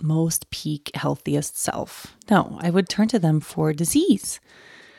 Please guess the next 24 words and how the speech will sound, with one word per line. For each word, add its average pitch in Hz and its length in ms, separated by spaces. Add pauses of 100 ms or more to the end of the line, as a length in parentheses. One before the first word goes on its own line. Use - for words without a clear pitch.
(160)
for 180 760
a 165 100
major 202 360
illness, 220 720
for 180 500
broken 220 460
bones, 185 800 (560)
for 180 640 (120)
the, 180 460 (160)
the 175 140
many 208 320
reasons 202 580
where 175 160
I 170 140
actually 175 460
would 170 200
need 165 260 (120)
care 180 800
as 160 300
a 165 80
sick - 720 (460)
or - 160 (100)
injured 156 720
person. - 520